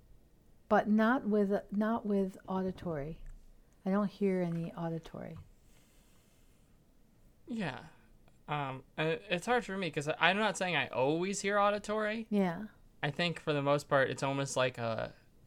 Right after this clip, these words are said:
Speaker 2: it's like a, like a humming of a fan that you don't even think about anymore. But
Speaker 1: Hmm.
Speaker 2: then if I want to hear the auditory, I,
Speaker 1: Hmm.
Speaker 2: I, like, I can.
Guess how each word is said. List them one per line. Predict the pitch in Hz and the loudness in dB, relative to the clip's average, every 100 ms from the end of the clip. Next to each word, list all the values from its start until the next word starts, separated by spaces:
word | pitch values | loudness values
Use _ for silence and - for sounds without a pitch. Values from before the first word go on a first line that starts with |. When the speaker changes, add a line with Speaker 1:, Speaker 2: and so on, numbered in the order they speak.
| - | -10
Speaker 2:
it's | 127 131 | -6 -2
like | 123 | -2
a, | 113 113 117 - | 0 -2 -4 -4
like | 123 | -4
a | 120 | -4
humming | 113 147 143 139 | 0 2 4 2
of | 127 | 0
a | 117 | -2
fan | - 127 127 131 139 165 - | 0 2 4 2 0 -6 -8
that | - 127 131 | -6 -4 0
you | |
don't | 127 127 | 2 2
even | 120 117 | 0 -4
think | 123 123 | -4 -2
about | 135 135 | 0 0
anymore. | 135 139 143 143 156 - - - - | 0 -2 -4 -4 -6 -12 -20 -20 0
But | 151 | 6
Speaker 1:
Hmm. | 151 | 8
Speaker 2:
then | 160 | 8
if | 156 | 10
I | 139 | 8
want | 127 127 143 165 165 | 8 8 10 10 8
to | 135 | 0
hear | 131 | 2
the | 117 | 2
auditory, | 113 113 - 117 98 | 0 -2 -4 -4 -2
I, | - | -2
Speaker 1:
Hmm. | 220 175 | -2 -2
Speaker 2:
I, | 123 | -6
like, | - 117 120 | -6 -6 -6
I | |
can. | - 120 - | -6 -8 -10